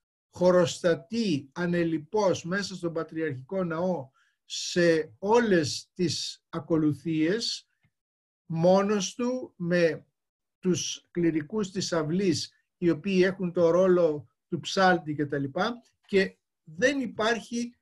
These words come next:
στο Οικουμενικό Πατριαρχείο τουλάχιστον και στις Μητροπόλεις που υπάγονται σε αυτό, δεν υπάρχει άλλη γραμμή, άλλη φωνή.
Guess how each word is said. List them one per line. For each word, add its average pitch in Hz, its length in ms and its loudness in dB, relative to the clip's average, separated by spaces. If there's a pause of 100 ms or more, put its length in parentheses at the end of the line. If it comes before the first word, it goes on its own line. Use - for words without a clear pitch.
στο - 300 -2
Οικουμενικό 165 580 2
Πατριαρχείο 196 600 0
τουλάχιστον 165 500 -2
και 151 140 -6
στις 151 180 -12
Μητροπόλεις 180 600 -4
που 180 100 -4
υπάγονται 160 560 -2
σε 147 200 -10
αυτό, 170 480 -4 (220)
δεν 240 200 0
υπάρχει 226 500 -2
άλλη 226 260 0
γραμμή, 196 540 0
άλλη 202 240 0
φωνή. 185 520 -4